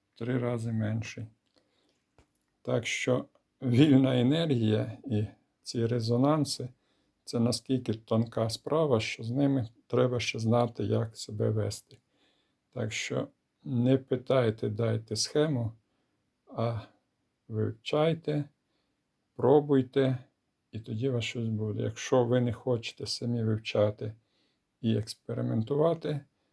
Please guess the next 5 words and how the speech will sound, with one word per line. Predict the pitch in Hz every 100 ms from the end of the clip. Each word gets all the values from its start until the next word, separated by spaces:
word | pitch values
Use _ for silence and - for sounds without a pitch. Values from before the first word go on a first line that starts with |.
| _ _ _ _ _ _ 123
натрапите | 120 117 123 117 - 113 120
на | 117
такий | 113 113 123 120
ефект | 113 - 160 165 - _ _ _ _ _ _ _ _ _ _ _
і | 123 120